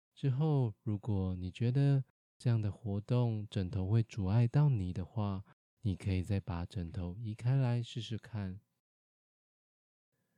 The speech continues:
现在就请大家闭上眼睛，平躺下来，感受一下自己的背部与床铺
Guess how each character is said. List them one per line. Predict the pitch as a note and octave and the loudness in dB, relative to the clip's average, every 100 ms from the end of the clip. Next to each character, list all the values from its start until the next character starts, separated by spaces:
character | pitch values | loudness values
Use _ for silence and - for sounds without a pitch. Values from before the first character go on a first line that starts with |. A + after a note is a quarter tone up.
| _ _ _ _ _ _ | _ _ _ _ _ _
现 | - B2 A2 | -6 -4 -2
在 | A#2 A2 G#2+ | 0 0 0
就 | A#2 | -4
请 | - G2 F2 | -4 -6 -4
大 | G2 | -6
家 | G#2+ G#2 G#2 G#2+ | -4 -4 -4 -4
闭 | - | -6
上 | G#2 A2+ G2+ | -4 -4 -2
眼 | F2+ | -4
睛， | E2+ - B2 C3+ D3 _ _ _ _ - | -8 -4 -2 0 -2 _ _ _ _ -10
平 | G2+ F2 | -8 -6
躺 | F#2 E2 | -8 -8
下 | A2 F#2+ | -6 -6
来， | F#2 F#2 F#2+ G2 - _ _ _ _ _ _ _ _ _ _ | -6 -6 -8 -8 -12 _ _ _ _ _ _ _ _ _ _
感 | - F#2+ | -6 -6
受 | F2+ B2+ A#2 | -4 0 0
一 | |
下 | G#2 - A2+ A2 A2 | 0 -2 0 0 -2
自 | - B2+ | -4 -6
己 | G#2+ | -6
的 | F#2 - - | -6 -8 -4
背 | B2 A#2 | 0 0
部 | A2 B2+ A#2+ A2+ A2 _ _ _ - | -2 -4 -4 -4 -8 _ _ _ -8
与 | A2+ | -8
床 | F#2 - G2+ G#2 | -8 -8 -8 -6
铺 | G#2+ - C3+ C#3 D3 | -8 -6 -4 -4 -6